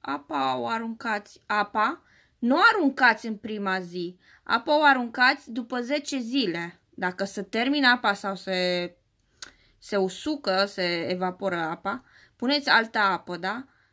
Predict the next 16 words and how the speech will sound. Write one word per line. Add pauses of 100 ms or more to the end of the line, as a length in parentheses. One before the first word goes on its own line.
Dar
nu
cred
în
zece
zile,
puneți
așa
mai,
um, (640)
dacă
se
evaporă,
puneți
alta, (840)
da?